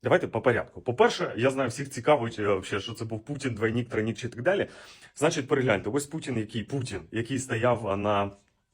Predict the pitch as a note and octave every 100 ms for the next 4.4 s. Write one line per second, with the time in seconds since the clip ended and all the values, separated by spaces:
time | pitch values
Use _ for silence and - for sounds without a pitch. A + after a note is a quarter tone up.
0 | _ C3 F3 F#3 C3+ A#2 A#2 A2+ - G#2+
1 | G#2 F#2 F#2+ C#3+ C3+ A2+ D#3 A2+ G#2 A#2
2 | G#2+ A#2 G2+ A#2 A2 G#2 E2 E2 - -
3 | - _ - B2+ B2+ A#2+ E3 C3 G#2+ A#2
4 | G#2+ B2 G3 G3+